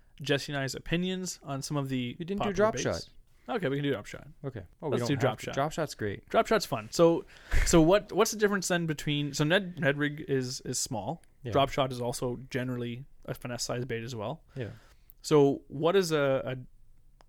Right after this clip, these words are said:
Speaker 1: a, I'll explain kind of what a drop shot system looks like if you haven't heard of it. So I have a small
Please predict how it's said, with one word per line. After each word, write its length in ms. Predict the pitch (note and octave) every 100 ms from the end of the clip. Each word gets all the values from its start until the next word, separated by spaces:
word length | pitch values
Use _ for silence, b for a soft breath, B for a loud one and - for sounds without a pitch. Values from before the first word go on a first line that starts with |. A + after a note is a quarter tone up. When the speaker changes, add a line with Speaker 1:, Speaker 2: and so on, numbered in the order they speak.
| -
Speaker 1:
a, 60 | C3
I'll 80 | D3
explain 320 | - C#3+ C3
kind 160 | C3
of 60 | B2
what 140 | A#2+
a 20 | A2+
drop 240 | A#2 A2+
shot 320 | - A#2+ A2+ _ - - -
system 440 | - C#3+ - B2
looks 220 | A#2+ B2+ B2+
like 220 | G#2+ A#2+
if 120 | -
you 60 | B2
haven't 200 | A#2 A#2
heard 180 | B2
of 80 | A2+
it. 100 | A2+
So 140 | - B2
I 40 |
have 160 | B2 C3+
a 40 |
small 480 | B2+ - D3+ D3+ D3